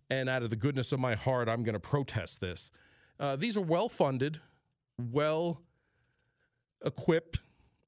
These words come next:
professional protesters, a good majority of them. Now, now there are the, the ideolo-, idealistic individuals that are sprinkled in, but for, for the most part, the people planning and doing this are professionals at this. They're paid very well to do it.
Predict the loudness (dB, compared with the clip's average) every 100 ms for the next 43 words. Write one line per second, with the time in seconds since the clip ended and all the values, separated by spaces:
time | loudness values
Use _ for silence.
0 | _ -2 2 2 0 -2 0 0 0 -4
1 | -2 -8 -4 -2 0 0 0 0 0 -2
2 | -6 -10 -8 -4 -2 0 0 2 2 2
3 | 2 0 -2 -4 -4 -4 -2 -6 -12 _
4 | _ -2 0 0 0 0 0 -2 -4 _
5 | -12 -10 -8 -4 -4 -2 -2 -2 -2 -4
6 | -4 -8 _ -4 -2 0 0 0 -2 0
7 | -2 -2 0 -2 0 -2 0 0 -2 -4
8 | -4 -6 -4 0 2 2 2 0 2 2
9 | 2 0 -2 0 -4 0 0 0 0 0
10 | 0 0 0 0 -2 -2 0 2 2 0
11 | -4 -4 -6 -8 -2 -4 0 -2 0 0
12 | 0 0 0 -2 0 0 0 -2